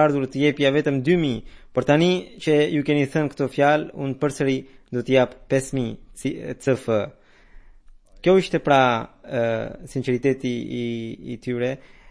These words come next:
Në fakt, edhe ahmedianët porsan-, të porsan të arsuar po shtohen shumë në sinqeritet edhe japin kontributet e tyre.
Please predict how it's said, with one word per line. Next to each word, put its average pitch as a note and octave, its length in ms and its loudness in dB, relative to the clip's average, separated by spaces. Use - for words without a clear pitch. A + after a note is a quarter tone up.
Në - 800 -12
fakt, E3 380 2
edhe C#3+ 160 0
ahmedianët C#3+ 560 0
porsan-, C3 400 -2
të A#2+ 80 -12
porsan C3 320 -4
të B2 140 0
arsuar C3+ 340 -2
po A#2+ 80 -4
shtohen C3 560 -2
shumë B2+ 380 -4
në A2 80 -8
sinqeritet A#2 640 -2
edhe A#2 160 -2
japin A#2+ 400 -2
kontributet A2 460 -4
e G#2 100 -6
tyre. G#2+ 300 -2